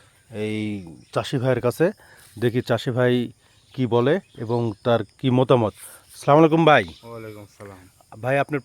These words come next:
Speaker 1: পরিচয়টা একটু দেন।
Speaker 2: আমার নাম হচ্ছে সুলতান আলী,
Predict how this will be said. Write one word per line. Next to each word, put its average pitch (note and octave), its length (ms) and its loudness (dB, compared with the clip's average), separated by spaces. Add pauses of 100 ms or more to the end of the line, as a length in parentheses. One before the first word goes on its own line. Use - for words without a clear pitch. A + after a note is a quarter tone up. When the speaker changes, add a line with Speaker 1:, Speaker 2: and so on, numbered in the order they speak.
Speaker 1:
পরিচয়টা D3+ 360 -2
একটু C3 160 -8
দেন। G#2+ 200 -6 (280)
Speaker 2:
আমার C3 180 -10 (480)
নাম C3+ 300 -4
হচ্ছে C#3 280 -12 (300)
সুলতান C#3 400 -10
আলী, B2 240 -12